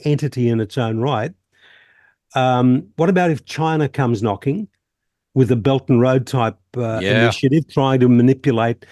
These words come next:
Speaker 1: and gain a foothold with,
Speaker 2: Yeah.
Speaker 1: um, the cargo cult stuff,
Speaker 2: Mm.
Speaker 1: promises of baubles, bangles, and beads,
Speaker 2: I
Speaker 1: and so
Speaker 2: bet
Speaker 1: on?
Speaker 2: they have not considered one of your points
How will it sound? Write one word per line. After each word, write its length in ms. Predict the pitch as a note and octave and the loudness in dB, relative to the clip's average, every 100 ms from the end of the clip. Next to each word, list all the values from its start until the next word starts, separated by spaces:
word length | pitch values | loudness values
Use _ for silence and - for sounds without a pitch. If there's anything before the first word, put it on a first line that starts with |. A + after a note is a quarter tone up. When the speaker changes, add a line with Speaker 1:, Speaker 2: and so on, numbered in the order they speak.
| - _ B2 | -20 _ -6
Speaker 1:
and 120 | B2 | -2
gain 260 | C3 C3 | 0 0
a 40 | B2 | -2
foothold 640 | - C3+ B2 A#2+ D#3 C#3+ | -4 -4 -2 -2 -2 -4
with, 200 | A#2+ A#2 | -2 -2
Speaker 2:
Yeah. 180 | E2 F2+ A#2 | -2 -4 -4
Speaker 1:
um, 160 | G#2+ - _ _ _ - | -6 -10 _ _ _ -12
the 120 | D#3 | -12
cargo 500 | - C#3 C#3 C3+ B2 | -6 -2 0 2 0
cult 340 | A#2 - A#2+ - | 0 -2 -4 -4
stuff, 480 | - C3 C3+ - - - - | -4 -2 -2 -6 -20 -20 -10
Speaker 2:
Mm. 80 | F2 | -2
Speaker 1:
promises 580 | C3 C3+ - C3 A2+ | 0 0 0 -4 -4
of 320 | A2+ G2+ F#2 F#2 | -4 -6 -6 0
baubles, 420 | C3 A#2+ A#2 F#2 | 0 2 -2 -2
bangles, 480 | A#2+ B2 A#2 G#2+ A2+ | -2 -2 -2 -4 -4
and 160 | G#2+ | -2
beads, 320 | A#2 B2+ C#3+ B2+ | 0 -2 0 0
Speaker 2:
I 40 | |
Speaker 1:
and 120 | C3+ | -2
so 60 | - | -2
Speaker 2:
bet 160 | F#3 A3 | -2 -2
Speaker 1:
on? 40 | - | 0
Speaker 2:
they 200 | G#3+ G3+ | 0 2
have 240 | E3 E3 C3+ | 0 0 -2
not 380 | C#3 D3 D3 _ _ - | -2 0 -2 _ _ -6
considered 800 | C#3+ A#2 - - C3+ F#2+ F2+ A#2+ - | -4 -4 -6 -2 -2 0 -2 -4 -10
one 580 | G2 A#2+ D#3+ G3+ G3+ G3+ | -6 0 2 2 0 -2
of 220 | D3+ D3 B2+ | -2 -2 0
your 300 | C3 B2+ A#2+ | 0 0 -4
points 760 | - C#3 A2 G2 - - - | -6 -4 -2 -4 -10 -16 -18